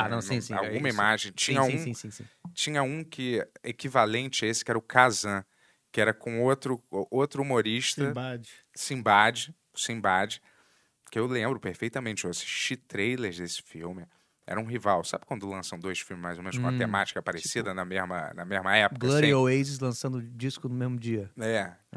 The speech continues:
Speaker 2: tipo isso.
Speaker 1: alguma coisa assim. Aí é, tinha esse Kazan.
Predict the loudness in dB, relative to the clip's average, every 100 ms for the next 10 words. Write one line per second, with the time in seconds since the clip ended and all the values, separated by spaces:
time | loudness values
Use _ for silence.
0 | -4 0 2 2 2 0 0 0 -2 -6
1 | -6 -12 -20 0 6 8 8 8 8 8
2 | 10 8 4 -2 0 0 0 8 10 10
3 | 6 0